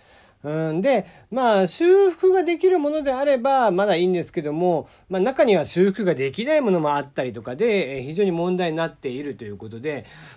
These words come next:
問題になってんだったら資格でも、いや、作りゃいいじゃんっていう話でね。<laughs> なんで何も調べずに頼むんだろうね。うん、アホなんかなって思うけど。まあ、そういったところがこう、なんだろうな、おおらかなんだろうな。これ、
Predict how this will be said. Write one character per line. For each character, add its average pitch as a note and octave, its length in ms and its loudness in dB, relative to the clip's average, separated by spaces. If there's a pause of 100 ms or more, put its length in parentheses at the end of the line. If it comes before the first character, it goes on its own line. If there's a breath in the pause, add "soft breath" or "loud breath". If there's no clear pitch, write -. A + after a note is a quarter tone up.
問 F#3+ 280 -2
題 D#4 160 -2
に D4 60 -2
な E4+ 100 2
っ F4+ 40 -4
て F4+ 140 -2
ん - 20 -4
だ F3+ 80 0
っ - 40 -6
た B2+ 100 -8
ら G#2 80 -8
資 - 160 -12
格 D4 260 -4
で F#4 80 4
も、 C4+ 120 0
い A#2 60 -4
や、 B2+ 140 -8
作 - 280 -2
り F4+ 100 10
ゃ E3 60 6
い B2 100 -2
い A#2+ 40 -8
じ G#2+ 120 -8
ゃ G2+ 60 -8
ん - 20 -10
っ G2+ 40 -14
て F#2+ 100 -16
い - 20 -14
う F2 40 -14
話 F2+ 340 -16
で E2+ 80 -18
ね。 D#3+ 180 -12 (800 loud breath)
<laughs> C4+ 680 -8
な F#4+ 360 4
ん A#4 100 2
で C4 160 4
何 G#3 260 4
も B3+ 140 2
調 - 180 -2 (180)
べ D#4+ 140 4
ず C#4+ 140 0
に D#3 160 2
頼 C#3 240 -2
む A2+ 120 -4
ん G2+ 40 -8
だ F#2 100 -12
ろ F2+ 120 -18
う - 20 -14
ね。 E3+ 180 -2 (520 loud breath)
う B2 60 -10
ん、 A#2+ 260 -8
ア G3 120 4
ホ E4+ 200 8
な D#4 160 8
ん B2 140 -2
か A2 140 -10
な F#3 140 2
っ A#3+ 80 -4
て C#3 100 0
思 A#2 180 -6
う G#2 60 -10
け G#2 80 -12
ど。 G2+ 200 -14 (500 loud breath)
ま A3 100 -2
あ、 - 40 0
そ F4 100 4
う F4 40 8
い E4+ 40 6
っ - 20 2
た F4 120 2
と F4+ 100 2
こ G4 120 4
ろ F#4+ 80 4
が A3 120 2
こ G3+ 260 4
う、 F3 60 4
な F#3+ 120 2
ん F#3 40 0
だ E3+ 80 0
ろ D#3 80 -6
う - 20 -4
な、 E3 180 -2
お F#3 180 4
お F3+ 80 6
ら D3+ 140 2
か A2+ 680 -4
な C3 120 -10
ん A#2+ 40 -8
だ A2+ 80 -10
ろ G#2+ 120 -12
う - 20 -12
な。 D4+ 480 2
こ C4+ 100 0
れ、 C4 220 -2